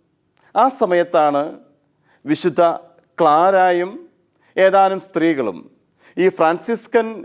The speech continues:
ജീവിത ശൈലി കണ്ട് അവർക്കും അത്തരത്തിൽ ഒരു സന്യാസ ജീവിതം ആരംഭിക്കണമെന്ന് ആഗ്രഹവുമായി ഫ്രാൻസിസിനെ സമീപിക്കുന്നത്.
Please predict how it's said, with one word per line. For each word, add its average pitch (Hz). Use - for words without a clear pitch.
ജീവിത 180
ശൈലി 180
കണ്ട് 135
അവർക്കും 208
അത്തരത്തിൽ 170
ഒരു 160
സന്യാസ 165
ജീവിതം 156
ആരംഭിക്കണമെന്ന് 160
ആഗ്രഹവുമായി 147
ഫ്രാൻസിസിനെ 139
സമീപിക്കുന്നത്. 117